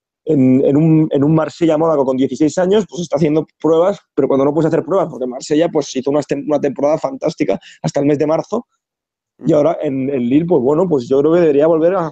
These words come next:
poner a los jugadores primero en sus posiciones y luego, pues,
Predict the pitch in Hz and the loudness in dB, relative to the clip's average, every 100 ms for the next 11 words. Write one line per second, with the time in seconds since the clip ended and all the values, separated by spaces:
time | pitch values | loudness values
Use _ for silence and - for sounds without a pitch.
0 | - 143 165 - 170 165 185 160 165 165 | -6 -4 -4 -2 0 2 2 2 2 2
1 | 147 143 135 180 214 190 - 147 175 165 | 2 2 2 2 0 -2 0 2 2 2
2 | 156 | 0